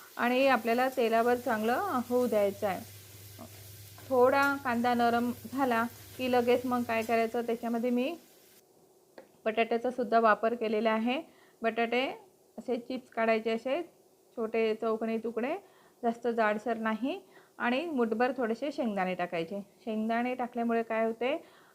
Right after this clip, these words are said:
अ, पोहेसुद्धा अतिशय सुंदर लागतात.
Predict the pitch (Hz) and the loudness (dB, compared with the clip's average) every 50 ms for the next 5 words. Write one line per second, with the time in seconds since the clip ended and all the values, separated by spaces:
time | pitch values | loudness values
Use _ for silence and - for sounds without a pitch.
0 | _ - 240 240 240 233 240 233 220 233 254 277 269 269 226 226 247 240 226 220 | _ 0 2 4 4 2 0 -2 0 2 0 0 0 -2 -4 -2 0 0 0 0
1 | 220 247 247 247 262 240 240 269 262 - 247 226 226 226 240 240 240 220 220 - | 0 -2 -4 -2 0 0 0 0 0 0 -2 0 2 2 2 2 0 0 -2 -4
2 | - 254 277 320 | -2 0 0 0